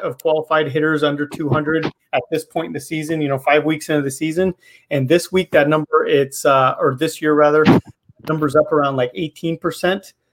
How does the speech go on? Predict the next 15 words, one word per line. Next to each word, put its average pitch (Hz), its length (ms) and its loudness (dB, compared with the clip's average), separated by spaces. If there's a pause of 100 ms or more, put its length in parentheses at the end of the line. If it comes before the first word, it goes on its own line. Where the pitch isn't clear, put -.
(160)
Um, 135 520 -2
you 156 80 -8
know, 143 80 -4
so, 135 420 -4
so - 180 -10
seventy 156 420 -2
percent 151 440 -4
more 151 280 4
hitters 135 420 0
hitting 135 340 -2
under 139 260 -2
two 139 220 -6
hundred. 135 480 -6
And, 123 200 -12 (520)
um, 127 500 -6